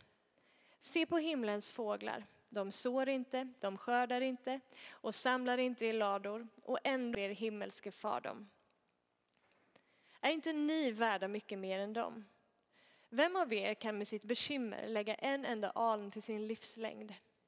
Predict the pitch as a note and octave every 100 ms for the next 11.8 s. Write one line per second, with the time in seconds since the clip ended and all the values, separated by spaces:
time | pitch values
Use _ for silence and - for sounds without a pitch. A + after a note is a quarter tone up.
0 | _ - - A#3+ D4 D#4 C#4+ - B3+ G#3+
1 | G#3 G#3 G#3+ G#3+ B3 - C4+ B3 G#3 -
2 | - _ _ _ - - - - E4 E4
3 | C4 A3 A3 A3+ A#3 G#3+ F#3+ G3+ G#3 G#3+
4 | G#3 G#3 G#3 - A#3 A3 G3 - _ -
5 | - - A3+ - C4 B3 B3+ C4 C4 C4+
6 | A#3+ A3+ G#3+ - G#3+ G#3 G#3+ A3 A3 A3
7 | G#3 A3+ A3+ B3+ C4 A#3+ G#3 G#3 G#3 G#3+
8 | - - - - - - C#4 B3+ C#4+ C#4+
9 | - D4 B3+ G3+ G3+ G3+ G3+ G3+ G3+ G3
10 | G#3+ G3 - G3 - - - - B3+ B3+
11 | - A3+ G3 F#3 F#3 F#3+ G3